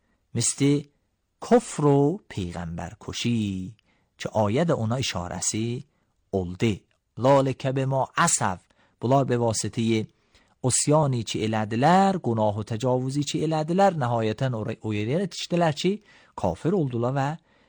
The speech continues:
peyğəmbər öldürdülər. O ki küfrdən və təcavüz be hüquqi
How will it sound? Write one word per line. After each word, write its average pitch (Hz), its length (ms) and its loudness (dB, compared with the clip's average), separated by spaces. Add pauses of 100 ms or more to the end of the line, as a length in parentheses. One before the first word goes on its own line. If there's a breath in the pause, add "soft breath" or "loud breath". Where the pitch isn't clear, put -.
(140)
peyğəmbər 95 580 2
öldürdülər. - 540 -8 (640)
O 185 100 8
ki 208 640 4 (300)
küfrdən 196 760 2
və 156 120 6
təcavüz 127 720 2
be 123 80 0
hüquqi 117 580 -2